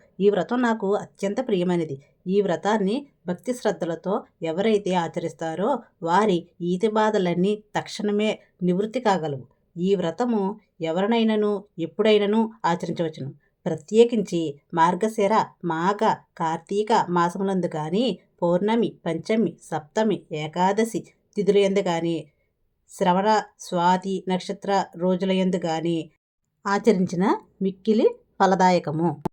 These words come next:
కలియుగంలో నా భక్తులైన మీరు అనుభవిస్తున్న కష్టాలన్నీ నాకు తెలియను అని చెప్పేసి వెంకటేశ్వర స్వామి చెప్పారనమాట. మీకు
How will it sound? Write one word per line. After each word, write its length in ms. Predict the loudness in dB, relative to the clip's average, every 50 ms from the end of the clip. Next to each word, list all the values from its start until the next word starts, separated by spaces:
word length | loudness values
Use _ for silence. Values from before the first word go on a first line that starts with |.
| _ _ 2
కలియుగంలో 560 | 2 6 8 8 8 8 6 6 8 8 8
నా 160 | 8 6 6
భక్తులైన 500 | 6 4 2 2 2 4 4 4 4 4
మీరు 280 | 4 6 6 8 8 8
అనుభవిస్తున్న 680 | 8 6 6 4 4 4 4 4 2 0 2 2 2 2
కష్టాలన్నీ 880 | 2 0 2 2 4 6 6 6 6 4 4 4 4 4 2 2 0 -6 -10 _ 0
నాకు 220 | 0 0 0 2
తెలియను 420 | 2 2 2 4 4 4 2 2 2
అని 200 | 2 0 0 0
చెప్పేసి 360 | 0 -2 -2 -4 -4 0 2 2 4 4
వెంకటేశ్వర 300 | 4 2 0 -2 -4 -4
స్వామి 320 | -2 -2 0 0 0 2 2
చెప్పారనమాట. 500 | 0 -2 0 0 -2 0 -2 -4 -4 -4 -6 -12 -14 -20 -20 -20 -20 -20 -14 _ 0
మీకు 460 | 2 2 2 2 2 0 0 0 -2